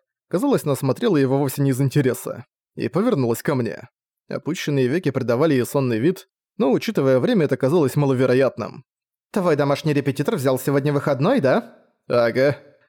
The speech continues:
На самом деле, в дни Синдзюгахары я ходил к ней домой, а в дни Ханекавы мы ходили в библиотеку, так что выражение "домашний репетитор" не было точным. Можно было пойти и зубрить на дополнительных занятиях в школу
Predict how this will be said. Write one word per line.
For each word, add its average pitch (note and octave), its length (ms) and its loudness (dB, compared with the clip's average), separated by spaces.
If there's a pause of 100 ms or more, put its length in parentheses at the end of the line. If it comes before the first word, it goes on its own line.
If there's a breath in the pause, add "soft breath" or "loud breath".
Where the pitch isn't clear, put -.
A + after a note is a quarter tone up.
(140 soft breath)
На A2+ 160 -6
самом E3 340 0
деле, D#3+ 200 0
в A2+ 80 -6
дни E3+ 120 0
Синдзюгахары C3 640 0
я C3+ 120 2
ходил C#3+ 300 0
к - 80 -8
ней C3+ 120 0
домой, B2 480 2 (200)
а A3 140 0
в A#2 80 -4
дни D#3 140 0
Ханекавы C#3+ 500 0
мы D#3 120 2
ходили C3+ 320 0
в A2+ 40 -10
библиотеку, B2 720 0 (280)
так A#3+ 120 -4
что - 160 -2
выражение C3 360 0
"домашний C#3 380 0
репетитор" C3+ 460 -2
не F#3+ 120 4
было A#2 220 0
точным. - 560 -4 (460)
Можно C3+ 400 -2
было C3 180 2
пойти A#2 320 -2
и F3 40 2
зубрить B2+ 340 -2
на D3 100 -2
дополнительных B2+ 540 -2
занятиях B2 380 -2
в - 80 -14
школу E3 420 2